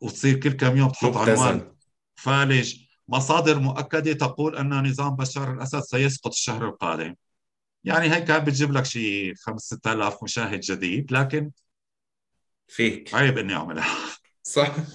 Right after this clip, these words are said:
Speaker 2: <laughs> بدي أتشكرك كتير، أستاذ علاء الخطيب، على وجودك معنا بهالحلقة هاي. استمتعنا كتير بحلقتنا معك.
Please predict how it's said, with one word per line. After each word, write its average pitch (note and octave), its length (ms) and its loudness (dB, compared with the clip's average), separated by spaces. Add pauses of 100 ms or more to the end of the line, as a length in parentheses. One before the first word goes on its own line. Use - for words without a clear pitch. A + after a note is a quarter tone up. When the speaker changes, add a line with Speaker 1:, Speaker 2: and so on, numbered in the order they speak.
(880)
Speaker 2:
<laughs> D3 880 4
بدي C3 200 4
أتشكرك D3 600 4
كتير، D3 260 2
أستاذ A#2 400 0
علاء G#2+ 260 0
الخطيب، A2+ 680 -4
على G2 300 2
وجودك G2+ 640 0
معنا A#2+ 340 -2
بهالحلقة G2+ 760 -4
هاي. B2 280 2
استمتعنا A#2+ 580 0
كتير - 320 -2
بحلقتنا - 500 -6
معك. C#3 400 0